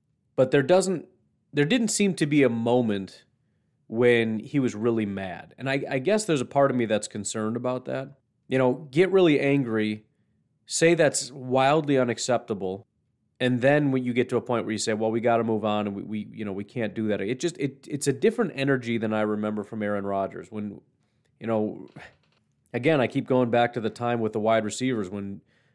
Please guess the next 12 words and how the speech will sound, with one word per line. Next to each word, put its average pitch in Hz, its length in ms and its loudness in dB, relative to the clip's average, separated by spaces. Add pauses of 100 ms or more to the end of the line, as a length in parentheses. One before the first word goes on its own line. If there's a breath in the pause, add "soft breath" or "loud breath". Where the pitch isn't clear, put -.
(180)
uh, 104 400 -2
Jamon 110 440 -2
Moore 110 260 2
and 104 100 0
M 107 160 -2
V 107 180 0
S 110 480 0
and 104 320 -10
Equanimeous 110 640 -4
came 107 220 -6
on 101 180 -6
board. 101 340 -4